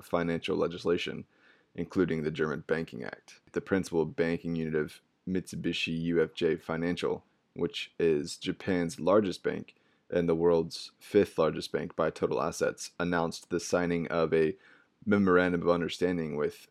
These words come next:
Banco Bradesco, one of the largest banks in Brazil, to collaborate on the development of a new cross-border payment service using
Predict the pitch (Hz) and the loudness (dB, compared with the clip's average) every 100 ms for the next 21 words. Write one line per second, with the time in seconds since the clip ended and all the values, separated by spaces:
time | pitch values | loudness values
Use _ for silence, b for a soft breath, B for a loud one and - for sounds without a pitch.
0 | - 82 85 82 85 80 85 80 85 - | -16 0 0 2 0 0 2 4 2 0
1 | - 87 - - _ _ _ - 85 82 | -4 -6 -6 -14 _ _ _ -2 0 2
2 | 80 80 82 - 82 78 85 - 80 78 | 2 2 0 -6 -4 -4 -8 -8 -6 -6
3 | - 90 78 - - b b - 95 87 | -6 0 2 2 -6 b b -6 0 0
4 | 82 - 87 85 80 71 87 90 85 80 | -2 0 0 2 0 0 -4 -2 0 2
5 | 78 78 78 - 85 82 78 - 85 87 | 0 -2 -6 -4 -2 -2 -4 -2 -2 -2
6 | - 82 82 - 101 80 - 73 69 - | -2 -2 -2 -2 0 0 -2 -2 -2 -6
7 | - _ 85 82 82 80 73 | -16 _ -6 -4 -4 -6 -8